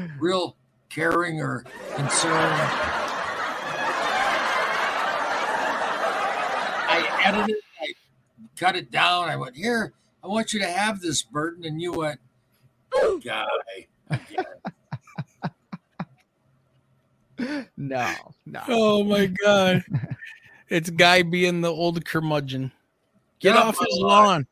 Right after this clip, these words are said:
Speaker 1: Get off my lawn.
Speaker 3: <laughs> Watch this video I sent you, Burton. God damn it.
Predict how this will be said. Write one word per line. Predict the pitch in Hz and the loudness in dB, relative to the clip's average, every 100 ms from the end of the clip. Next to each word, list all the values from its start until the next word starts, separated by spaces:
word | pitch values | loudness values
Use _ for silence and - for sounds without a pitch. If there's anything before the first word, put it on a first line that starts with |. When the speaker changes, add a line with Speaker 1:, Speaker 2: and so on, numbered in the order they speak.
| _ _ _ - | _ _ _ -6
Speaker 1:
Get | 170 | -4
off | 202 - | -2 0
my | 156 | -2
lawn. | 143 135 - - _ _ _ _ - - - - - - - - - | -2 -8 -12 -18 _ _ _ _ -20 -18 -12 -10 -10 -8 -8 -8 -12
Speaker 3:
<laughs> | - _ - - | -14 _ -20 -4
Watch | 175 240 - | 0 2 2
this | 277 220 | 2 4
video | 220 269 247 226 | 4 4 4 4
I | 214 | 2
sent | - 226 214 | 4 2 2
you, | 190 | -2
Burton. | 180 190 208 208 | 0 2 2 2
God | 196 208 202 151 | 2 2 2 -2
damn | 160 190 240 | 2 4 4
it. | 233 | 0